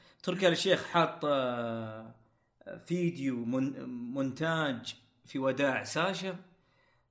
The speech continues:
فاللي يتابعونه حتى ما هم مهتمين في الانمي وشافوا المشهد هذا عرفوا انحرق عليهم ان الشخصية هذه بتموت.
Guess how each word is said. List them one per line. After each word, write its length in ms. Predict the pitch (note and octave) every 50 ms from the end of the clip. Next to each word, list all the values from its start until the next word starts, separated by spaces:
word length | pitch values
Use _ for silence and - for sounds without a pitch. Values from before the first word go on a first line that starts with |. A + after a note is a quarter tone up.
| _ -
فاللي 720 | - D3 D3 D3 C#3+ C#3+ - - C3 C#3 - - D#3 E3
يتابعونه 460 | E3 D#3+ F3+ F#3 F3 F3 A3 A3+ F#3+
حتى 260 | E3 F3 A3 A3 - D#3+
ما 100 | E3+ E3
هم 140 | E3+ F3
مهتمين 420 | F3 D#3+ E3+ - F3 F#3 F#3+ F3+ E3
في 80 | C#3+
الانمي 320 | D#3 E3 F3+ F3+ E3 C#3+ C#3
وشافوا 420 | B2 - F3+ F3+ F3+ E3+ D3 D3
المشهد 420 | C#3 C3 D#3 D#3 - C#3+ B2+ A#2+ D3+
هذا 160 | E3 D3 C#3
عرفوا 340 | C#3+ D#3+ D#3 D#3 - - E3+
انحرق 320 | E3+ - - A#2+ A#2+ B2
عليهم 260 | C#3 D#3 D#3 C#3+ C#3
ان 220 | C3+ B2+ B2 B2 B2+ - - - - _ _
الشخصية 380 | - - - - - F3 E3+ D#3
هذه 100 | C#3+ C3+
بتموت. 420 | B2+ A#2 - B2 A2+ A#2 - -